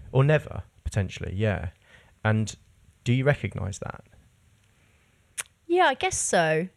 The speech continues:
Speaker 2: It doesn't feel like, um, it didn't really, like, strike me as <coughs> that, as what, being what it was until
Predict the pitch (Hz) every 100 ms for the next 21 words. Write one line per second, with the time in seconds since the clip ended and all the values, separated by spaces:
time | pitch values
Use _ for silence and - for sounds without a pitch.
0 | - 233 339 349 294 - 277 277 262 240
1 | 220 - - - 214 214 208 208 202 _
2 | _ _ _ _ _ _ _ _ _ _
3 | _ - - - 214 302 294 262 269 262
4 | 240 233 - - 226 214 - 208 190 -
5 | 185 185 - _ _ _ _ - _ _
6 | - _ _ _ _ - _ _ _ _
7 | - - - - 208 180 208 165 165 185
8 | 170 180 - - 180 185 180 180 180 170
9 | 160 165 - 175 170